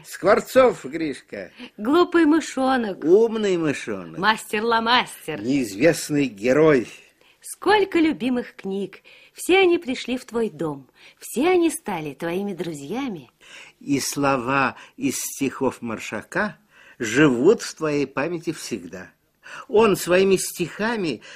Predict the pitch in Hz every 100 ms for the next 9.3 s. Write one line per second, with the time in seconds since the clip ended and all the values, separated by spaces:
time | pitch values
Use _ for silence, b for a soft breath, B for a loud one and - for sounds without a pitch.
0 | B 135 110 98 170 208 202 196 180 190
1 | 185 - 208 - 104 80 78 _ _ _
2 | _ _ b - 254 254 254 175 131 -
3 | 220 214 165 143 104 B B B 98 95
4 | 220 247 220 220 139 131 170 196 214 214
5 | 202 143 123 175 185 165 107 - - b
6 | b b 127 180 185 170 185 175 - 180
7 | 160 151 139 - 110 101 107 - B -
8 | 120 113 120 180 220 _ - - 113 98
9 | 120 196